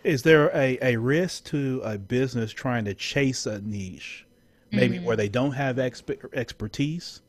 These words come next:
Speaker 1: in,
Speaker 2: Yeah.
Speaker 1: or maybe they don't have resources, um,
Speaker 2: Yeah.
Speaker 1: or they haven't, they don't get with someone like you to help them vet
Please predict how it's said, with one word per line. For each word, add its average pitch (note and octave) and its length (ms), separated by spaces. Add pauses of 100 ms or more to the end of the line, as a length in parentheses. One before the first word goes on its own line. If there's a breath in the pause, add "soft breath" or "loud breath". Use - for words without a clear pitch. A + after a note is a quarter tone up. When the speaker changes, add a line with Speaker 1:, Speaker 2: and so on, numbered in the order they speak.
(240)
Speaker 1:
in, F#3 80
Speaker 2:
Yeah. D#3+ 340
Speaker 1:
or A2+ 80
maybe A#2 200
they A2 120
don't B2 180
have A#2+ 240
resources, C3 920 (560 loud breath)
um, A#2+ 80
Speaker 2:
Yeah. D#3+ 240
Speaker 1:
or C#3+ 240
they C3 200
haven't, B2+ 480
they C3+ 120
don't C3+ 160
get C3 140
with C3 120
someone B2+ 220
like A2+ 160
you C#3 140
to A2+ 100
help C3 220
them G#2+ 200
vet A2+ 400